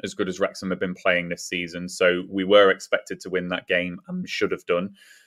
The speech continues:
I'm still concerned about our ability to do the rough and tumble of the Championship. And I think Darren Moore, when he was manager of Huddersfield, came to Ewood Park and made it really difficult for us, and we struggled to break them down. I just wonder if Q P R will set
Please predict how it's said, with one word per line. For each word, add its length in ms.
I'm 200
still 240
concerned 600
about 300
our 180
ability 680
to 340
do 160
the 120
rough 240
and 120
tumble 540
of 240
the 60
Championship. 840
And 120
I 60
think 300
Darren 280
Moore, 300
when 100
he 60
was 240
manager 320
of 100
Huddersfield, 540
came 260
to 100
Ewood 300
Park 340
and 100
made 200
it 120
really 260
difficult 500
for 160
us, 160
and 100
we 60
struggled 440
to 80
break 260
them 160
down. 360
I 60
just 200
wonder 220
if 120
Q 200
P 140
R 160
will 140
set 240